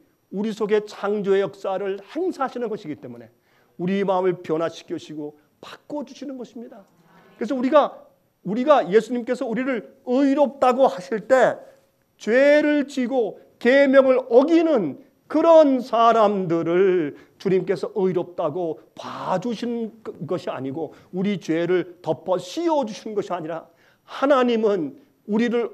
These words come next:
의롭다고 선포하실 때 우리를 실제적으로 하나님의 창조의 능력과 성령의 감동으로 우리 마음을 변화시키고 바꿔서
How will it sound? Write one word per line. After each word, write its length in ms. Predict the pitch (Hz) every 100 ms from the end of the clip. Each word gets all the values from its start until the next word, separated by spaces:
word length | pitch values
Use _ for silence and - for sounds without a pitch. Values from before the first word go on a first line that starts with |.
| -
의롭다고 680 | 269 302 311 302 - 277 262
선포하실 560 | 240 226 202 185 185
때 260 | - 185 160 _ _ _
우리를 360 | 196 262 285 277
실제적으로 1200 | 247 - 370 381 - 427 311 277 226 202 143 - _ _
하나님의 400 | - 233 240 226
창조의 560 | 226 - 240 214 226 226
능력과 540 | 226 233 226 - -
성령의 520 | 220 240 240 233 226
감동으로 640 | 202 208 220 214 214 202 185 _ _
우리 240 | 202 220 226
마음을 540 | 214 196 208 202 202
변화시키고 880 | - 226 269 294 277 - 262 277 269
바꿔서 640 | 208 - 254 233 214 180